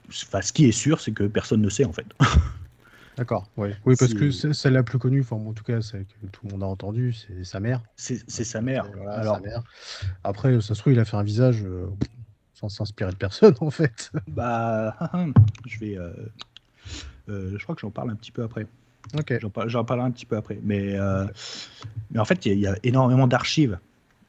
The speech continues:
Speaker 1: Alors, euh, comme j'ai dit, il y a, dans les archives, il y a toute la correspondance avec sa mère, la correspond-, les correspondances avec sa femme, avec Laboulé.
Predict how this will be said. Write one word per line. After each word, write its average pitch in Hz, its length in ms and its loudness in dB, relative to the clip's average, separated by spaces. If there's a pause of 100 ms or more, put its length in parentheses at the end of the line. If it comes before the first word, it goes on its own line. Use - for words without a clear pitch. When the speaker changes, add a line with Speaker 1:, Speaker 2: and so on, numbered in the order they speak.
(140)
Speaker 1:
Alors, 98 380 -6
euh, 90 320 -6
comme 107 120 -6
j'ai 104 120 -2
dit, 139 140 -2
il 135 60 2
y 104 60 4
a, 85 140 0
dans - 600 -12
les 85 140 -8
archives, 113 280 -6
il - 20 -2
y - 20 -4
a 90 40 -4 (120)
toute - 160 -18
la 95 80 -6
correspondance 110 560 -2
avec 90 140 -2
sa - 120 -6
mère, 131 200 4
la 98 100 0
correspond-, 95 480 -4
les 101 80 -6
correspondances 104 500 -6
avec 80 120 -8
sa - 100 -14
femme, 117 320 2
avec 82 200 -2
Laboulé. 101 360 2